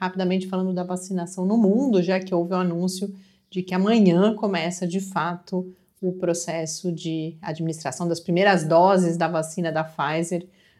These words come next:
no Reino Unido. Mas antes a gente traz, claro, os números e também uma breve análise, um estudo aí que mostra, por exemplo, que o crescimento da pandemia aqui no Brasil, que segue de uma forma, a gente vai ver que os números são,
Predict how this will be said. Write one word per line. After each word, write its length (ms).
no 280
Reino 760
Unido. 540
Mas 460
antes 420
a 60
gente 320
traz, 320
claro, 420
os 160
números 560
e 80
também 500
uma 160
breve 500
análise, 600
um 80
estudo 340
aí 100
que 140
mostra, 300
por 120
exemplo, 300
que 80
o 60
crescimento 720
da 80
pandemia 380
aqui 120
no 60
Brasil, 360
que 120
segue 680
de 80
uma 160
forma, 480
a 80
gente 200
vai 120
ver 100
que 100
os 120
números 360
são, 320